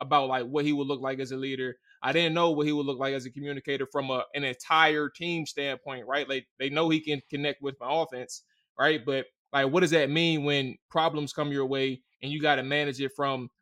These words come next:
uh, on the, the defensive side or a special team side or, or even, like, uh, a position group, uh, maybe, like, a, a right tackle? Um, not to say that he doesn't know right offensive line, but it's like, these are just different nuances of a,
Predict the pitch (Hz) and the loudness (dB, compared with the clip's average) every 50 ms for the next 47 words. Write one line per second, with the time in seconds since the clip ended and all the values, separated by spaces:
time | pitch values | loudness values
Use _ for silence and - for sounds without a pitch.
0 | _ _ - 135 139 135 131 127 127 - - - - 139 147 143 135 127 98 127 | _ _ -2 0 2 2 2 2 0 -4 -10 -8 -4 -4 -2 0 0 -2 -2 -4
1 | 127 120 151 170 156 - 156 139 - 123 - - 139 135 135 127 117 123 - - | -4 -4 -4 -4 -4 -4 -6 -6 -6 -8 -6 -2 -2 0 0 -2 -4 -6 -8 -8
2 | 165 156 - 147 127 - 151 139 135 127 - - 135 131 131 127 123 123 120 - | -8 -6 -6 -8 -8 -8 -8 -8 -8 -8 -6 -4 -2 0 0 0 -2 -4 -6 -8
3 | _ _ _ _ - 135 117 170 208 208 165 185 185 170 170 170 165 165 - _ | _ _ _ _ -6 -2 0 2 2 4 4 4 4 4 4 4 2 2 -4 _
4 | _ _ _ - 165 165 160 151 - 147 147 - 160 147 185 185 185 180 147 135 | _ _ _ 4 6 6 6 6 4 0 -2 -4 0 0 2 2 2 -2 -2 -2
5 | 175 180 170 - 165 - _ _ _ _ - 151 160 165 160 165 180 180 165 185 | 0 -2 -2 -2 -8 -16 _ _ _ _ 0 2 4 4 4 2 0 0 0 2
6 | 175 170 175 170 160 147 - 139 143 165 180 175 - - 180 175 185 190 - 147 | 2 2 2 0 0 0 0 2 2 4 2 2 2 0 -2 0 0 0 0 -2
7 | 131 117 117 - _ _ _ _ - 147 156 156 151 143 135 127 127 165 208 208 | -4 -4 -6 -10 _ _ _ _ -4 0 2 2 4 2 2 2 2 0 0 0
8 | 170 156 - 202 196 175 156 139 151 180 180 170 127 131 117 131 165 233 208 170 | -2 -4 -2 0 2 2 2 0 0 0 0 0 0 -2 -4 -4 -4 -2 -2 -4
9 | 143 - - - 147 151 151 165 151 - 143 123 147 151 156 156 139 156 165 151 | -4 -4 0 0 2 2 2 0 -4 -4 -4 -2 0 2 2 2 2 0 -2 -2
10 | 165 160 156 147 127 127 175 214 208 185 165 151 156 143 117 - - 180 170 - | 0 2 2 2 0 0 -2 0 0 0 0 0 -2 -4 -4 -2 -2 -4 -2 -2
11 | 165 156 139 123 - _ _ 120 127 147 175 185 175 170 165 165 160 147 139 151 | -4 -6 -6 -6 -10 _ _ -12 -6 -4 -2 0 2 0 0 0 -2 -2 -2 -2
12 | 147 131 139 135 131 | -2 -2 -2 -4 -4